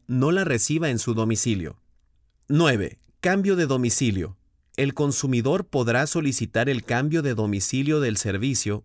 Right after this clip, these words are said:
utilizando los medios que Telnor ponga a su disposición. Lo anterior, en el entendido de que Telnor efectuará el cambio en un plazo que no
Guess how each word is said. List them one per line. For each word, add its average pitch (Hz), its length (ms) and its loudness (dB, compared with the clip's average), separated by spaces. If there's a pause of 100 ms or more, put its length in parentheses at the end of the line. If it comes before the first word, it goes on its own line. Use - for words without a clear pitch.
(100)
utilizando 139 760 0
los 113 180 -2
medios 123 360 0
que 110 140 -2
Telnor 156 500 -2
ponga 147 400 -2
a - 180 -4
su 113 160 -2
disposición. 101 760 -4 (380)
Lo 135 160 2
anterior, 113 680 0 (240)
en 151 180 2
el 147 120 2
entendido 139 680 0
de 143 160 -2
que 107 140 -2
Telnor 107 640 0
efectuará 123 720 -2
el 147 160 -2
cambio 110 460 0 (120)
en 127 180 0
un 175 120 2
plazo 147 440 0
que 117 140 -2
no 113 280 0